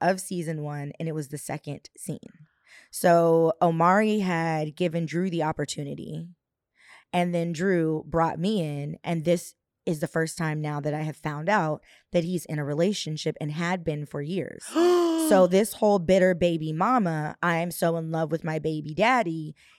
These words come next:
Speaker 1: if that were the case, I would have known about this other woman years ago. Now, to my credit,
Speaker 2: I'm stunned right now.
Speaker 1: and this is where I am gonna pat myself on the back. We never, we being my family,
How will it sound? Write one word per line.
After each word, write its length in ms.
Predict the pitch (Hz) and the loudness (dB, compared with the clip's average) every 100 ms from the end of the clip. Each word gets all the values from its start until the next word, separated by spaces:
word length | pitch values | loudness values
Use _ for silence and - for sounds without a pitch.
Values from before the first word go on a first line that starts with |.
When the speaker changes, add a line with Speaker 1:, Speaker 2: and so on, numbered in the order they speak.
| _ - | _ 2
Speaker 1:
if 220 | 262 - | 2 4
that 200 | 220 165 | 2 4
were 200 | 180 175 | 2 0
the 100 | 156 | -2
case, 640 | - 269 226 165 - - - | -2 -2 -2 -4 -8 -12 -2
I 120 | 185 | 2
would 180 | 175 190 | 4 2
have 200 | 185 165 | 2 -2
known 400 | 165 170 220 226 | 0 2 2 2
about 320 | 170 156 160 - | 0 0 -2 0
this 180 | 160 - | -4 -2
other 280 | 160 151 147 | -4 -4 -4
woman 600 | 208 269 151 139 190 185 _ _ _ _ _ _ _ | -4 -4 -4 -8 -12 -18 _ _ _ _ _ _ _
years 560 | 165 202 220 196 185 | -2 4 6 6 4
ago. 600 | 180 170 285 151 135 160 _ - - _ _ | 2 4 2 2 -4 -14 _ -20 -20 _ _
Now, 500 | 202 202 202 190 180 - _ _ - | 2 6 6 6 4 0 _ _ 2
to 180 | 277 | 4
my 180 | 220 180 | 4 2
credit, 600 | - 247 311 208 156 - - | 2 4 4 4 2 0 0
Speaker 2:
I'm 160 | 453 | 0
stunned 420 | - - 214 185 | -2 2 4 4
right 220 | 160 151 - | 2 0 4
now. 80 | |
Speaker 1:
and 100 | 214 | 4
this 100 | 247 262 | 4 4
is 80 | |
where 100 | 247 214 | 2 4
I 40 | |
am 180 | 202 262 | 4 2
gonna 160 | 262 | 2
pat 220 | 202 180 165 | 2 0 0
myself 360 | 165 160 160 | -2 -2 -2
on 80 | 160 | -4
the 60 | 147 | -4
back. 220 | 143 135 151 | -6 -6 -8
We 260 | 147 233 | -6 -2
never, 580 | 220 190 208 143 139 143 | 0 2 0 -2 -8 -10
we 260 | - 170 214 | -8 -4 -2
being 280 | 190 175 160 | -2 -4 -2
my 180 | 165 185 | -4 -4
family, 520 | 170 151 151 151 | -4 -6 -8 -8